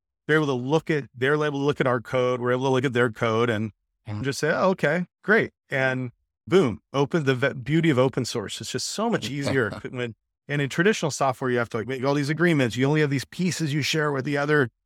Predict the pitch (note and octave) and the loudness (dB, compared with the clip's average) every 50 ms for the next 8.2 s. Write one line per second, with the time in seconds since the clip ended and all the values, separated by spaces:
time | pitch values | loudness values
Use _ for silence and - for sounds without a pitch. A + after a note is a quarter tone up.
0 | _ _ - G2+ G#2 G#2 G#2+ G#2+ G#2 G2+ G2+ G#2 B2 C3 B2 A#2+ A#2 A#2 A2 A2 | _ _ -12 -6 -2 0 0 2 2 2 2 2 0 0 -2 -4 -6 -6 -8 -10
1 | - _ _ _ _ _ _ - C#3 C3+ B2 A#2 - - - F3+ G3 G3 F3+ F3+ | -14 _ _ _ _ _ _ -8 -6 -6 -6 -8 -10 -4 0 2 2 4 4 4
2 | D#3 B2+ - D3+ C3+ B2 A2+ A2+ A2 G#2+ B2+ A#2+ A#2+ B2 C3+ F3 A3 - - E3 | 2 2 0 0 -2 -2 -2 -4 -6 -6 -6 -4 -4 -2 -2 -2 -2 -2 0 0
3 | C#3+ C3+ B2+ A#2+ A2 A#2+ A#2 C3+ B2+ - D3+ C3 B2 A2 - - - B2 A#2+ B2 | 2 2 2 2 2 0 0 0 0 0 -2 -2 -2 -4 -6 -6 -2 0 2 2
4 | C3 D3 E3 D#3 - F#3+ F#3 F3+ G3+ F#3+ D3+ A#2+ A2+ G#2+ _ _ _ _ - G#2+ | 2 0 -2 -6 -4 -4 -4 -2 -2 -2 -2 -2 -4 -4 _ _ _ _ -4 -2
5 | G#2+ G#2+ G#2+ G#2+ G#2+ G#2+ - - - - D#3+ D3+ C3+ - - A2+ G#2+ - - D3+ | 0 2 2 2 2 0 -2 -6 -8 -8 -8 -8 -8 -8 -10 -12 -12 -8 -2 0
6 | D#3+ F3 D#3+ C3 C3+ E3 F#3 - - A#2+ B2+ C3+ C#3+ E3 C#3+ D3 D3 - - D#3+ | 2 2 2 2 2 0 0 0 -2 -4 -4 -4 -4 -4 -2 -2 -2 -2 -2 -4
7 | E3 D#3+ C#3+ B2+ B2 A#2+ A2 - _ - - D#3 D#3 D3 C3+ B2+ B2 A2 A2 A#2 | -4 -2 -2 -2 -4 -4 -6 -10 _ -4 -2 -2 0 2 2 2 0 -2 -4 -8
8 | - - - | -12 -12 -14